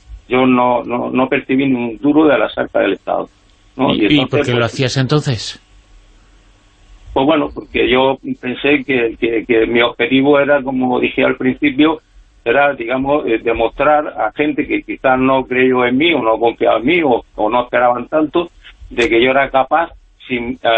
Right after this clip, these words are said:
Speaker 1: ayuda de nadie, de ningún servicio, llegar hasta donde yo he llegado.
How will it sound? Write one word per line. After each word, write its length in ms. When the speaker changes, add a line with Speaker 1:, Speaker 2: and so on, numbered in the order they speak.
Speaker 1:
ayuda 380
de 140
nadie, 340
de 80
ningún 300
servicio, 460
llegar 280
hasta 200
donde 280
yo 80
he 80
llegado. 400